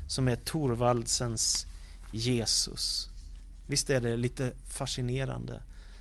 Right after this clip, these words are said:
Det som blev fel blev ännu bättre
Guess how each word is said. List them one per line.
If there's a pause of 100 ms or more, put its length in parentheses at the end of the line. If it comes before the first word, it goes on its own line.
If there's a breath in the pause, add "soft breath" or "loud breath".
(160 soft breath)
Det
som
blev
fel (400)
blev (240)
ännu (360)
bättre